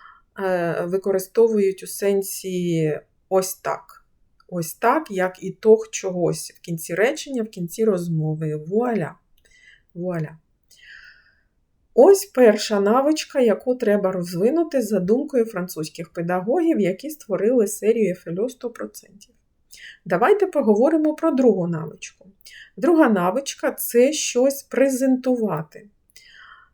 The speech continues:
А, зазвичай початківцям важко усвідомити, яка взагалі різниця показати і презентувати. Різниця ситуативна.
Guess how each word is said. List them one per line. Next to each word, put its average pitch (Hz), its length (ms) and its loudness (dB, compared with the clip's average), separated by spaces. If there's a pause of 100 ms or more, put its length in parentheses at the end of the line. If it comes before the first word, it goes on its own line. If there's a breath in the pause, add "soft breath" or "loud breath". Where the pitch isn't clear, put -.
(160)
А, 190 340 -6
зазвичай 240 760 4
початківцям 247 760 -4
важко 214 580 2
усвідомити, 220 760 0
яка 214 240 2
взагалі 233 440 2
різниця 214 580 2
показати 208 680 -2
і 254 60 -2
презентувати. 220 1000 -4 (1600 soft breath)
Різниця 294 800 4
ситуативна. 226 1000 -4